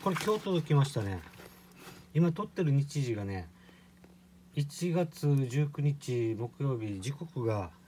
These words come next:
十時ぐらいですね。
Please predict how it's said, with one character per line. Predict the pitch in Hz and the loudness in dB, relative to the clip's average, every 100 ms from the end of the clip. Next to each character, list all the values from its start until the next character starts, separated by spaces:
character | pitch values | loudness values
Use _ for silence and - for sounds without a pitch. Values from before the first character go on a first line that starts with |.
| - - - - - - - - - - - - - - - | -20 -20 -20 -20 -20 -20 -20 -20 -20 -20 -20 -20 -20 -20 -12
十 | 101 123 147 151 147 151 151 139 | -6 0 2 2 2 0 0 -2
時 | 117 135 | -2 -4
ぐ | 123 127 | -2 -2
ら | |
い | 107 | -2
で | |
す | - 92 | -6 -2
ね。 | 117 151 | 6 6